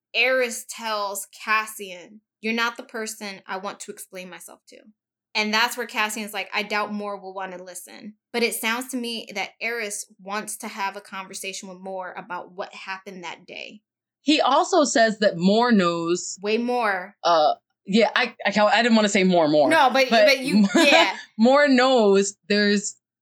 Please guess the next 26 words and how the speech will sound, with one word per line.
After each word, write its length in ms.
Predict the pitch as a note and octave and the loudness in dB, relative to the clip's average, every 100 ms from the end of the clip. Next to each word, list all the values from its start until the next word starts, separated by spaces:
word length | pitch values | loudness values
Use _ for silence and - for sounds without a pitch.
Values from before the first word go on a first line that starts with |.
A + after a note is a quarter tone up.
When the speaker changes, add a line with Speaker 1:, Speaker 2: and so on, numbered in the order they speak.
| E3 | 2
Speaker 2:
much 440 | G#3 A3+ - - | 6 6 4 4
more 220 | A3+ G3 | 4 4
to 120 | G3 G#3+ | 2 0
the 100 | F#3 | 0
story 360 | - G#3+ G3 | 2 2 2
than 160 | E3+ E3 | 0 -2
she's 220 | - E3 - | -2 -4 -2
actually 400 | G3 A3+ A3+ G3 | -2 0 2 2
letting 300 | G3 F#3 F3 | 2 2 2
on. 340 | G#3+ C#4+ G3 | 2 2 2
So 100 | G#3 | 2
I'm 120 | - | 2
like, 140 | D4 B3+ | 2 2
"Okay, 180 | F4+ F4+ | 2 2
bitch, 260 | A#3+ B3 - _ _ _ | 2 0 -4 _ _ _
what 180 | C#4+ G#4+ | 2 4
are 100 | D4+ | 4
you 300 | G#3 C#4 C5+ D#5 | 4 6 6 4
hiding?" 340 | E4 F3 E3 | 4 2 4
Speaker 1:
Yes, 600 | D#4+ F#4 B4 B4+ - - - | 4 6 6 4 0 -8 -2
that's 300 | D#4 F#4 A#4+ | 2 2 2
what 100 | G4+ | -2
I'm 120 | F#4 | -2
saying. 400 | F4 F#4 G4+ F4+ | 0 0 0 0
That's 300 | D4 F4 C#5 - | 2 2 0 -4
what 180 | G4 | -6